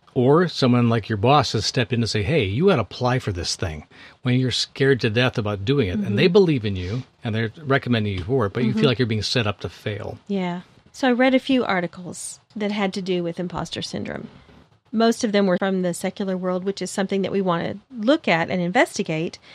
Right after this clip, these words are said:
Speaker 2: and then say, "God, what do you want us to know about this?" and bring this into our lives as believers and allow the Holy Spirit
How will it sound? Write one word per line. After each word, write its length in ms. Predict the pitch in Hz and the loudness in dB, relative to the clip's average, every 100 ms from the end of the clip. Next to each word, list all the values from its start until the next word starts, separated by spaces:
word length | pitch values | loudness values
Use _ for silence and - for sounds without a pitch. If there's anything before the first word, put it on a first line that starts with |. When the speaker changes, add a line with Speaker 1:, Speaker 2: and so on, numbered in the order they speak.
| - - - - | -20 -20 -20 -8
Speaker 2:
and 180 | - 233 | 0 4
then 300 | 226 226 220 | 6 6 4
say, 420 | - 233 208 202 | 2 0 2 2
"God, 340 | 196 220 208 202 | 2 2 2 2
what 120 | 214 | 2
do 60 | 226 | 2
you 80 | |
want 160 | 220 202 | 2 0
us 100 | 190 | 2
to 80 | 208 | 0
know 220 | 196 226 | 4 4
about 320 | 233 190 175 | 6 4 2
this?" 300 | - 170 180 | -2 -4 -2
and 120 | 202 190 | -2 0
bring 220 | 226 226 | 2 2
this 180 | 214 - | 0 -2
into 280 | 208 196 196 | -2 -2 -2
our 120 | 190 | -2
lives 300 | 175 180 180 | -2 -2 -2
as 140 | 175 | -4
believers 720 | 180 190 208 196 175 170 160 - - - - - - | -4 -2 0 0 0 -2 -6 -10 -18 -20 -20 -20 -6
and 500 | 233 220 208 202 - - | 0 2 2 0 -4 -2
allow 360 | 240 262 285 | 2 6 6
the 100 | 269 | 6
Holy 200 | 240 214 | 4 2
Spirit 720 | 196 - 320 277 185 - - | -2 0 4 4 4 0 -8